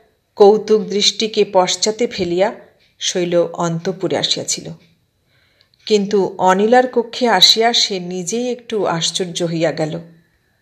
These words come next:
একটা জানালা ধরিয়া সম্মুখের বাগানটার দিকে মুখ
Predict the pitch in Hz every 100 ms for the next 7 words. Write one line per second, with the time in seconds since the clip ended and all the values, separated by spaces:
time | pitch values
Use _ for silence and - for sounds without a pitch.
0 | _ _ _ _ _ _ _ _ 196 208
1 | - 247 233 208 180 185 208 226 214 226
2 | 214 247 269 - 208 190 196 202 - 185
3 | 180 170 170 175 175 208 190 208 208 247
4 | 196 175